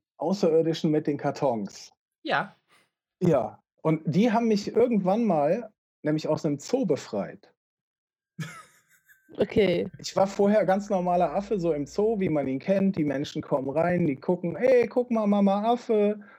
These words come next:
Speaker 1: Und der Affe macht irgendwas. Und irgendwann haben mich die drei Typen halt vom Zoo befreit und haben mir halt so das Sprechen beigebracht und, ähm, mich halt so ein bisschen, äh, der Menschheit näher gebracht.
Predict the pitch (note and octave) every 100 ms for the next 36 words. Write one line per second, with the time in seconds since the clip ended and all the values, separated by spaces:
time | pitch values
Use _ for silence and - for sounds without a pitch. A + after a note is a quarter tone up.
0 | _ D3 D3 D3 - D3+ D3+ - D3+ D3+
1 | D3 C#3 C3+ C3+ - - - _ - _
2 | C#3+ C#3 D#3 G#3 F3 F3 E3+ F3 E3 D#3
3 | C#3+ C3+ C#3+ G#3+ G#3 E3+ - C#3+ C#3 -
4 | C3 - E3+ C#3 - B2 B2+ C#3 - B2+
5 | A#2 A#2+ B2 A#2+ A#2+ A2+ A2+ A2 G#2 -
6 | A2 - C3 D3 C#3+ A#2+ B2 A#2+ A#2 A2
7 | A2+ - _ _ _ _ _ _ G#2+ G2+
8 | G#2 G2+ - G2+ G2 G2 G2 - - G2+
9 | A2+ A#2+ A2+ G#2 G#2+ G2+ A#2+ A#2 G#2 G2+
10 | - A#2+ G#2+ G2+ - A2+ A2+ C3+ F3 D3+
11 | C3+ C3 C3 C3 C3 A#2+ A2+ B2 -